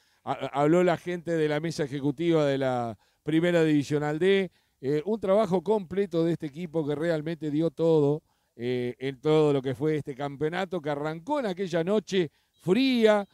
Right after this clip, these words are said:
con Lito y cu-, y al equipo de Deutscher, donde ganaba Lito dos a uno, que le costó carísimo, lo decía Martín después, cuando pierde los puntos en la liga,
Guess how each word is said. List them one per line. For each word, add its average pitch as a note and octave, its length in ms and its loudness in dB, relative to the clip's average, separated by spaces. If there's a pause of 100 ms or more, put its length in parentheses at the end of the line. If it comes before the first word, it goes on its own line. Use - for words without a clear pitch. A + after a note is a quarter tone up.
(260)
con D3+ 200 0
Lito G3+ 460 0
y E3 100 2
cu-, - 200 -14
y C#3+ 340 0
al C#3+ 80 -2
equipo D#3+ 340 -4
de D#3+ 120 2
Deutscher, D#3+ 600 0
donde C3 280 -6
ganaba D#3 320 -4
Lito D3 240 -4
dos C3 200 -2
a C3 80 -4
uno, E3 380 0
que B2+ 80 -4
le A#2+ 80 -8
costó C3 260 -10
carísimo, B2 600 -12
lo A#2 100 -4
decía B2+ 300 -6
Martín A#2+ 340 -10
después, B2 400 -6 (300)
cuando A2+ 240 -6
pierde D#3 400 -2
los A#2+ 100 -6
puntos D#3 400 -10
en A#2 80 -10
la B2 100 -8
liga, E3 360 -4